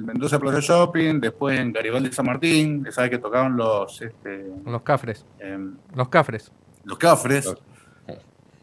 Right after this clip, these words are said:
Speaker 1: Nada.
Speaker 3: Qué
Speaker 1: Y
Speaker 3: época.
Speaker 1: bueno, después,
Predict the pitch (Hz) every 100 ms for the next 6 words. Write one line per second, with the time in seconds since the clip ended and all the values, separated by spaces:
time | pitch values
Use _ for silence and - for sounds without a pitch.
0 | _ _ _ - _ _ _ _ _ _
1 | - 123 98 87 - _ _ _ - 104
2 | 104 104 107 131 101 98 - 151 139 110